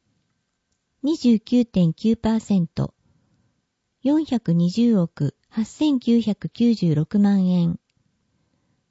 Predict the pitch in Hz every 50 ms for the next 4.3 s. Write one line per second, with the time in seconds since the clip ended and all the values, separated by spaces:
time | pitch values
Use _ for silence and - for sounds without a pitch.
0 | _ _ _ _ _ _ _ - - 302 - _ _ - 233 - - 196 190 -
1 | - - - 196 - - 190 190 185 175 - - _ _ _ _ _ _ _ _
2 | _ _ _ _ _ _ _ _ _ - 269 330 - - 254 233 214 - - 240
3 | 247 233 - _ 170 165 156 160 - - - - 220 233 233 - - 226 214 180
4 | - - - 143 131